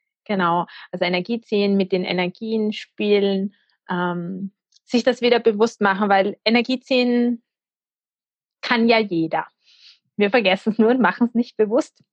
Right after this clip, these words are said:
Und ich nehme dazu als Beispiel immer gerne, äh, die kleinen Kinder. Wenn die unbedingt irgendwas haben wollen,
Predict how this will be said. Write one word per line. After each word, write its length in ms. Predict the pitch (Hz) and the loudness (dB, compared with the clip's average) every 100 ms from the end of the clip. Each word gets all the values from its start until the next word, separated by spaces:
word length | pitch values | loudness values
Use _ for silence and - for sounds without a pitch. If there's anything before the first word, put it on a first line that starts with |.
| - - - | -18 -14 -10
Und 120 | 233 208 | -2 0
ich 140 | 240 | 2
nehme 220 | 214 220 | 2 2
dazu 260 | 220 208 208 | 0 0 0
als 180 | 208 - | 0 0
Beispiel 440 | 180 208 - 226 | 0 0 -2 -4
immer 220 | 202 202 | 0 -2
gerne, 400 | 202 190 185 185 - - - 233 202 | 2 2 0 -4 -8 -18 -18 -12 0
äh, 340 | 196 185 185 - - | 2 4 2 -2 -8
die 100 | 214 | -6
kleinen 380 | - 196 196 240 | -2 0 2 0
Kinder. 680 | 240 254 311 269 165 175 202 _ - | 0 -4 -2 0 0 -2 -12 _ -2
Wenn 120 | 214 | 0
die 60 | 220 | 2
unbedingt 480 | 269 349 359 285 285 | 2 4 4 2 0
irgendwas 400 | 240 247 240 - | 0 2 0 0
haben 380 | 214 226 233 180 | 0 2 0 0
wollen, 440 | 170 160 160 190 | -2 -4 -14 -20